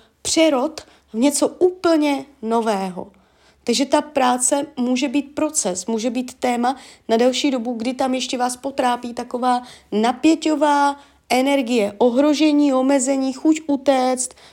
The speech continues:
chuť se na to vykašlat, s přelomem do něčeho nového,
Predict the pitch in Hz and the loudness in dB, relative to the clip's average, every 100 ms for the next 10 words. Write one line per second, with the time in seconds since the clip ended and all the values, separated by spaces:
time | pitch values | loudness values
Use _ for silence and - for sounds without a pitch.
0 | _ - 285 - 285 262 269 254 247 240 | _ 0 0 2 0 0 -4 -6 -6 -8
1 | - 233 226 - _ - - - 330 339 | -6 -6 -8 -14 _ -10 -6 -2 4 4
2 | 339 302 294 285 285 262 254 247 247 214 | 6 4 4 2 0 0 0 0 -2 -4
3 | 190 185 185 185 190 190 185 190 226 285 | -2 -2 -2 -2 -2 -4 -4 -4 -2 -2
4 | 453 | -4